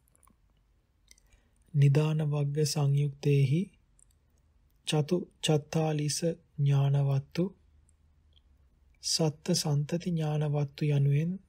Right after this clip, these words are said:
දැක්වෙන සිව්සාලිස් නුවණය සත් සැත්තෑ නුවණය පටිසම්භිදා මග්ගයේහි දැක්වෙන තැසැත්තෑ නුවණය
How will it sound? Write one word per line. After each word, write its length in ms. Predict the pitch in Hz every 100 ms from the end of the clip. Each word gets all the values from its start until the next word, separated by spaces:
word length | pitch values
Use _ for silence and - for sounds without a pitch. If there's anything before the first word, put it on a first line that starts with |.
| 147
දැක්වෙන 600 | 139 139 - - 151 156 214 _ _ _ _ _ _ _
සිව්සාලිස් 800 | - 160 170 170 170 165 160 156
නුවණය 440 | 151 147 151 143 139 165 - _ _ _ _ _ _ _ _ _ _ - - _ _ _ _ _ -
සත් 360 | - 160 156 -
සැත්තෑ 580 | - 160 143 - 175 175
නුවණය 400 | 160 156 147 147 160 202 - _ _ _ _ _ _ _ - _ _ _ _ _ _ _ _ _ _ - _ _ _ -
පටිසම්භිදා 800 | 143 147 160 147 151 147 151 147
මග්ගයේහි 600 | 139 135 131 151 139 143
දැක්වෙන 480 | 143 139 - 147 170 202 - _ _ _ _ _ -
තැසැත්තෑ 640 | 156 156 175 170 180 180
නුවණය 460 | 165 147 160 170